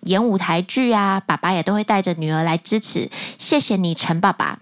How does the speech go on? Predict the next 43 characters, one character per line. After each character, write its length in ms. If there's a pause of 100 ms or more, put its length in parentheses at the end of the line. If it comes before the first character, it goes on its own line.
(180)
这 420
他 220
的 120
留 220
言 220
是 220
：“这 160
几 160
年 400
你 100
的 140
努 280
力， 300
铁 300
粉 280
我 60
都 140
看 280
在 120
眼 360
里 220
哦。” 300 (680)
<laughs> 280
也 100
可 180
以 180
当 360
作 300
教 280
导 140
孩 320
子 160
的 100
榜 280 (120)
样， 280
希 220
望 180
你 80
继 200
续 160
加 180
油， 200
fighting！ 840